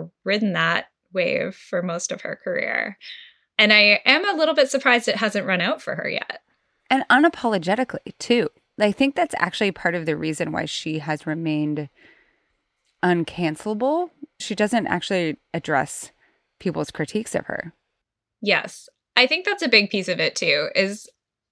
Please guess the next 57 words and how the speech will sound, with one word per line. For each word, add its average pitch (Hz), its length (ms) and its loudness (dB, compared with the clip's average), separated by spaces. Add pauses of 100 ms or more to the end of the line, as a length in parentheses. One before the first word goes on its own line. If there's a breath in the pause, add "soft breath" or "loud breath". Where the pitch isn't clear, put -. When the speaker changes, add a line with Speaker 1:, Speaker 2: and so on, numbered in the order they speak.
Speaker 1:
you 214 120 2
know, 165 160 0
this 208 200 0
idea 226 340 8
of 269 80 -4
cancel 180 360 0
culture, 160 640 -2 (880 loud breath)
I 214 120 4
always 226 220 6
find 214 200 4
is 202 100 -4
a 202 60 -2
little 226 160 2
bit 226 160 2
disconnected 190 580 0
from 180 160 -4
the 175 100 -2
reality 170 420 2
because 220 320 -2
many 247 240 2
people 330 260 -2
just, 240 300 -4 (560)
you 220 120 0
know, 170 280 0
they 202 180 4
ignore 190 300 0
the 220 100 -2
criticisms 180 920 -2
and 185 120 -4
they 170 80 -4
keep 214 220 -6
working. 175 520 0
And 202 140 4
at 202 140 4
a 208 60 2
certain 247 320 2
point, 180 440 4 (300)
the 202 80 8
narrative 185 440 6
changes. 156 500 -2
It, 175 140 0
like, 165 180 0
evolves 160 500 0
to 170 100 4
be 160 200 -4
focused 156 380 -4
on 151 100 -6
what 151 160 -6
they're 160 120 -2
doing 156 280 -4
now, 151 340 -2
or 156 200 -2
it 151 120 -2
picks - 220 -6
a 170 60 -6
different 160 280 -4
target. 156 500 -4